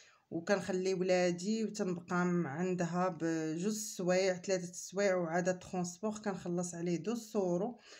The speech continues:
وانا جربته، شريته وجربته في البيت. الصراحه كي، انا شعري ما، ما نقولش لكم رطب، شعري حرش وكيولي الشعر بحال الحرير وتيداوي الشعر. هو بروتين سميتو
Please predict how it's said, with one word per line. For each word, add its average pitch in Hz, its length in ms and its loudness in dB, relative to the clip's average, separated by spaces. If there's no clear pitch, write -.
وانا 226 580 2
جربته، 208 800 0
شريته 208 800 0
وجربته 202 720 2
في - 120 -8
البيت. 214 480 0
الصراحه 185 540 -2
كي، 196 520 -2
انا 196 220 2
شعري 185 520 0
ما، 185 300 0
ما 180 120 2
نقولش 196 400 -4
لكم 196 220 -2
رطب، 214 320 -2
شعري 175 360 -2
حرش 214 400 -2
وكيولي 180 540 0
الشعر 190 360 0
بحال 226 300 -2
الحرير 220 540 2
وتيداوي 220 720 2
الشعر. 175 440 -4
هو 180 140 4
بروتين 180 440 -2
سميتو 190 420 -2